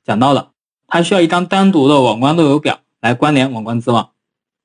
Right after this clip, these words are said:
第三个是公网网关，它是支持N A T接入的，用户需要登录的主机上自行配置，但是专线网关和V P N网关它是暂时不支持N A T接入的。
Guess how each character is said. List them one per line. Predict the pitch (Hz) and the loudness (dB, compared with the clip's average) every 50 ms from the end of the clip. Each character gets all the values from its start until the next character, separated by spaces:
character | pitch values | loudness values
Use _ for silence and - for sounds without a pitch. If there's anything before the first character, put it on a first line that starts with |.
| _ _ | _ _
第 | - 196 | 0 0
三 | 190 214 220 220 | 2 2 2 2
个 | 185 151 | 2 0
是 | 156 - - 175 170 | 0 0 2 2 2
公 | 170 196 202 | 2 2 2
网 | 208 208 | 2 2
网 | 175 135 123 | 2 0 0
关， | 139 139 147 151 | 0 0 0 0
它 | 160 170 | 0 -2
是 | 165 - 156 139 | -2 0 -2 0
支 | - 175 175 | 2 0 0
持 | 170 - - 131 123 | 0 -2 -4 -4 -2
N | 120 135 | 0 0
A | 147 160 | 0 0
T | 151 - 143 127 | 0 -2 -2 -2
接 | 135 147 | 0 2
入 | 160 170 160 | 4 4 2
的， | 127 107 - _ _ _ _ _ | 2 0 -6 _ _ _ _ _
用 | - 175 180 | -2 0 0
户 | 185 190 156 | 2 0 0
需 | - - | 0 0
要 | 170 156 147 | -2 -2 -2
登 | 156 165 170 | -2 -2 -2
录 | 170 156 | 0 0
的 | 139 117 110 | 0 -2 -4
主 | - - 110 | -8 -12 -8
机 | 101 131 | -4 -2
上 | 135 143 139 131 143 - | 0 0 0 -2 -4 -4
自 | - 165 | -4 0
行 | 151 143 131 | 0 0 0
配 | 135 - 175 151 | 2 0 0 -2
置， | 123 - - _ _ _ _ _ _ _ | -2 -6 -14 _ _ _ _ _ _ _
但 | - 156 | -2 -2
是 | 156 160 | 0 0
专 | - 202 220 | 0 0 0
线 | 220 220 208 165 | 0 0 0 0
网 | 123 104 110 | -2 -2 -4
关 | 117 123 127 127 | -4 -4 -4 -2
和 | - 123 | -2 -2
V | 123 143 | 0 0
P | 143 170 | 0 0
N | 175 170 | 0 0
网 | 147 - - | 0 -2 -4
关 | - 117 110 - - | -6 -8 -8 -8 -6
它 | - 131 | -6 -6
是 | 123 135 127 | -4 -6 -6
暂 | - 185 165 143 127 | -4 -2 -2 -2 -4
时 | - - 110 113 | -6 -10 -12 -8
不 | - - 160 | -4 -2 -2
支 | 143 - 175 170 | 0 0 0 -2
持 | - - 107 | 0 -2 -6
N | - 110 117 117 | -2 0 2 4
A | 120 | 4
T | 127 127 113 | 4 2 2
接 | 101 - 110 | 0 0 2
入 | 110 110 | 2 2
的。 | 104 98 92 | 2 0 -4